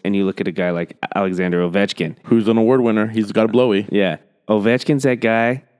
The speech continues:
Speaker 1: that will throw down.
Speaker 2: Dude, you are the best hockey player in the world, almost re-, recognized,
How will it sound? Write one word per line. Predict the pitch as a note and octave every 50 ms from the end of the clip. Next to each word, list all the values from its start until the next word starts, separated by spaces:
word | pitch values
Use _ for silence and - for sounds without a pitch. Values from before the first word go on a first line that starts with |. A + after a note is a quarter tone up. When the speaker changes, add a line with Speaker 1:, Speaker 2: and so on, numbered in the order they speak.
| _ _ -
Speaker 1:
that | - F2+ F2+
will | F2+ F#2 F#2
throw | - A#2 A2 G#2 G2+
down. | F#2 F2 E2 D#2 D2+ D2+ - _ _ _ _ _ _
Speaker 2:
Dude, | A#2+ A2 F2 E2+ -
you | - A2 A#2 A#2 A#2
are | A2 G2 - - _ _ _
the | E2 F2+ G#2+ G2+ G2
best | F2+ F2+ G2+ G2 - -
hockey | - G#2 - G#2+
player | G#2 - - G#2 G2+ G2+
in | G#2
the | G#2+
world, | G2+ G2+ F2+ F2 F2 F2+ - _ _ _ _ _ _ _ _ _ _ _ _ _
almost | - F#2+ G2 G2 G2+ - -
re-, | D2 -
recognized, | - G2+ G2+ A2 G2 F#2+ F#2 F#2+ F#2+ - _